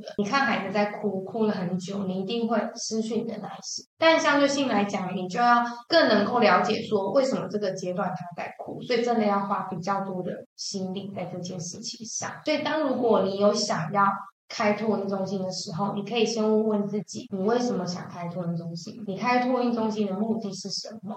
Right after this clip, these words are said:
你要带着你那一份初心来经营这份事业，你才会从中得到成就感跟快乐。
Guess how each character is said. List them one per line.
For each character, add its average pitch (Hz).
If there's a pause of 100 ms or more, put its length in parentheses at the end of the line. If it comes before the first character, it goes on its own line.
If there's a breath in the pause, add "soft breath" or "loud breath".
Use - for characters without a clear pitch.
(160)
你 202
要 -
带 240
着 220 (100)
你 190
那 214
一 220
份 214
初 196
心 185 (380)
来 165
经 196
营 180
这 180
份 170
事 - (180)
业， - (260)
你 180
才 170
会 185 (380)
从 202
中 208
得 180
到 180 (340)
成 170
就 -
感 - (280)
跟 160
快 -
乐。 -